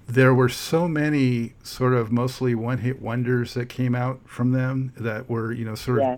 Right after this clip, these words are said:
Speaker 1: disco fads and things like that. I think you are
Speaker 2: Uh-huh.
Speaker 1: one of the exceptions and exceptional, you know, in the way you came out of that and had such a long,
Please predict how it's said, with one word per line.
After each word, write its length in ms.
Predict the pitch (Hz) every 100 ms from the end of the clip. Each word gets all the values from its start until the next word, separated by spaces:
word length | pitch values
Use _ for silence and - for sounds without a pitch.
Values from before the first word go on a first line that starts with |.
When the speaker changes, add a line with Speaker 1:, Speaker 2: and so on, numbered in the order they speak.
| 107
Speaker 1:
disco 400 | 127 127 - 123
fads 560 | - 127 123 123 120 -
and 140 | 110
things 240 | 123 120
like 180 | 127 120
that. 340 | 123 127 131 - - - - - - -
I 100 | 135
think 240 | 135 135 151
you 140 | 160
are 120 | 175 139
Speaker 2:
Uh-huh. 100 | 123
Speaker 1:
one 200 | 147 143
of 120 | 120
the 240 | 131 123
exceptions 1040 | 110 - - 147 151 - 113 104 110 - - - - -
and 100 | 120
exceptional, 840 | 120 147 131 - 120 143 117 107 - - -
you 100 | 123
know, 160 | 117 117
in 60 | 117
the 100 | 117
way 420 | 123 127 120 110 - - -
you 200 | 120 160
came 260 | - 139 120
out 180 | 123
of 80 | 117
that 340 | 120 117 117 127
and 120 | 110
had 220 | 117 123
such 220 | - 123
a 80 | 117
long, 640 | 113 120 127 127 131 131